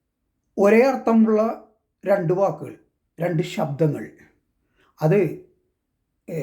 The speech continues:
രണ്ട് പ്രദേശത്തെ മനുഷ്യർ സംസാരിക്കുന്നു. ആ രണ്ട് പ്രദേശങ്ങളും അടുത്തടുത്താണ് ഉള്ളതെങ്കിൽ ഉറപ്പാണ് ആദ്യം ഉണ്ടായേക്കണ വാക്കുണ്ടല്ലോ, അതിൽ നിന്നാണ് രണ്ടാമത് ഉണ്ടായത് വെക്കണത്. മനസ്സിലായോ?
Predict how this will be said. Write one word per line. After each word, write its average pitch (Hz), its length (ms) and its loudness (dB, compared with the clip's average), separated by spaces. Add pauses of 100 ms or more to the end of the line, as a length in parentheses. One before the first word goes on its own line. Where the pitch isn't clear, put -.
(320)
രണ്ട് 170 640 2
പ്രദേശത്തെ 170 640 0
മനുഷ്യർ 180 420 0
സംസാരിക്കുന്നു. 151 640 -6 (440)
ആ 180 400 -2
രണ്ട് 202 240 2
പ്രദേശങ്ങളും 202 800 -2 (260)
അടുത്തടുത്താണ് 226 800 2 (540)
ഉള്ളതെങ്കിൽ 220 760 2 (840)
ഉറപ്പാണ് 226 580 2 (960)
ആദ്യം 208 920 2
ഉണ്ടായേക്കണ 277 400 4
വാക്കുണ്ടല്ലോ, 262 680 0 (300)
അതിൽ 226 220 6
നിന്നാണ് 302 320 6
രണ്ടാമത് 214 360 2
ഉണ്ടായത് 165 300 -2
വെക്കണത്. 151 360 -10 (760)
മനസ്സിലായോ? 196 480 2